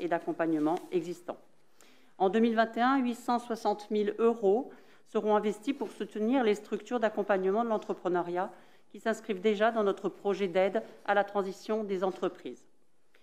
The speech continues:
Les associations de commerçants, artisans et professions libérales continueront d'être soutenues à hauteur de quatre cent mille euros dans une vision partagée avec Madame Jacotot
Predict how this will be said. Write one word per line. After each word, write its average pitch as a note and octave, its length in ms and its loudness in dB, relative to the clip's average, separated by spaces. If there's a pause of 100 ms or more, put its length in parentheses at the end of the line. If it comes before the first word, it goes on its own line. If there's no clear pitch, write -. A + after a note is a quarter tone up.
(460)
Les G3 160 2
associations B3 520 2
de G#3 120 2
commerçants, G#3+ 640 2
artisans A3 580 0
et - 40 0
professions G3 340 -4
libérales G#3 640 2
continueront A3+ 500 0
d'être G3 280 0
soutenues B3 440 2
à A3 100 6
hauteur A3 360 0
de G#3 60 0
quatre C#4 280 0
cent B3 160 0
mille A3 160 2
euros F#3+ 320 4 (720)
dans A3+ 120 2
une B3+ 160 6
vision A#3+ 260 4
partagée C#4 480 2
avec G#3+ 240 2
Madame G3+ 260 4
Jacotot G#3 580 2